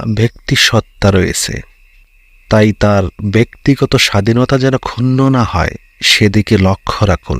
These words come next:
নাম্বার থ্রি, যে কোনো বিষয়ে হুট করে রেগে যাওয়ার অভ্যাস, সেটি আজই ত্যাগ করুন, কারণ হঠাৎ রাগ কিন্তু সম্পর্ক নষ্টের কারণ হতে পারে।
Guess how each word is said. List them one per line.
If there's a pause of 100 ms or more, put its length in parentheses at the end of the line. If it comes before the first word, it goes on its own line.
নাম্বার
থ্রি, (720)
যে
কোনো
বিষয়ে (220)
হুট (140)
করে
রেগে
যাওয়ার (100)
অভ্যাস, (100)
সেটি (340)
আজই
ত্যাগ (140)
করুন, (920)
কারণ (340)
হঠাৎ
রাগ
কিন্তু (440)
সম্পর্ক
নষ্টের (120)
কারণ (100)
হতে
পারে।